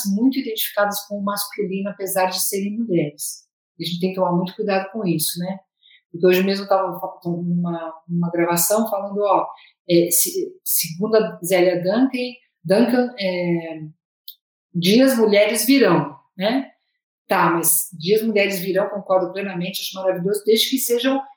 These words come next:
mulheres representando o feminino. Porque só trocar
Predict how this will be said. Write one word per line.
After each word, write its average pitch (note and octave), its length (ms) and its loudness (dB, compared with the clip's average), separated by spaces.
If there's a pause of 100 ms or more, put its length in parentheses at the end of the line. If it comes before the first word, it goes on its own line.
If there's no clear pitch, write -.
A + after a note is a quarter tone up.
(120)
mulheres G3+ 480 4
representando A#3+ 640 -4
o B3+ 160 6
feminino. B3 680 -2 (640)
Porque E3+ 160 -6
só - 220 2
trocar A3 460 0